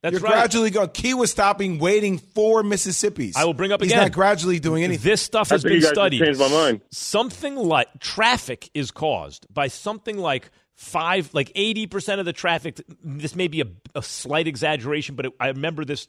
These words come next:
Speaker 1: sticking out in my mind.
Speaker 2: Where is this
Speaker 1: It's
Speaker 2: fact
Speaker 1: like
Speaker 2: coming from?
Speaker 1: five percent of the drivers. This was a study from a couple years ago, and it was a legitimate study. It was some academic institution that I'm forgetting at the moment, but this is going back a couple years. But not, like, ten years, like, two or three years. Five percent of the drivers cause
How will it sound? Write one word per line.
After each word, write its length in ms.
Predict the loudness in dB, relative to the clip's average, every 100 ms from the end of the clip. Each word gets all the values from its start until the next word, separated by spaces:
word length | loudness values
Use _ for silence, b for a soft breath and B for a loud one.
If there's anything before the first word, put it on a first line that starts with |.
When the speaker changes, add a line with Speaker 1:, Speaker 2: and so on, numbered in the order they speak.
| _
Speaker 1:
sticking 360 | -18 -16 -8 -6
out 40 |
in 60 | -4
my 60 |
mind. 200 | -4 -4
Speaker 2:
Where 140 | -2 -2
is 80 | -4
this 160 | -4
Speaker 1:
It's 120 | -2
Speaker 2:
fact 60 | 0
Speaker 1:
like 120 | 0
Speaker 2:
coming 160 | 0 -6
from? 260 | -8 -14 -16
Speaker 1:
five 500 | -8 -2 0 0 -2
percent 420 | -6 -2 -2 -2 -4
of 180 | -8
the 80 | -10
drivers. 560 | -6 -2 -2 -4 -16 -12
This 180 | -10 -8
was 120 | -10
a 40 |
study 280 | -6 -6 -6
from 160 | -10 -8
a 20 |
couple 240 | -6 -6
years 220 | -6 -6
ago, 240 | -2 -2 -2
and 100 | -4
it 60 |
was 140 | -8 -10
a 20 |
legitimate 480 | -10 -4 -4 -2 -6
study. 360 | -4 -2 -2 -6
It 60 |
was 120 | -8
some 160 | -6 -2
academic 420 | -2 -2 -6 -6
institution 540 | -8 -12 -10 -10 -8 -8
that 80 |
I'm 80 | -10
forgetting 380 | -12 -2 -2 -2
at 80 | -6
the 60 |
moment, 360 | -8 -8 -10 -14
but 100 | -16
this 140 | -16
is 80 | -14
going 240 | -12 -10 -10
back 160 | -12
a 40 | -12
couple 240 | -14 -12
years. 280 | -14 -14 -18 _ _ -10
But 120 | -2
not, 180 | -2 0
like, 200 | -2 -2
ten 260 | -2 -2
years, 240 | -4 -8 -8
like, 160 | -10 -10 _
two 160 | -8 -6
or 60 |
three 220 | -8 -12 -12
years. 280 | -12 -18 _ _ _ _ _ _
Five 580 | _ -4 2 2 2 -4
percent 520 | -6 -6 -2 -4 -4 -4
of 220 | -6 -4
the 80 | -10
drivers 560 | -4 -2 -2 -4 -18 -12
cause 380 | -4 -2 -4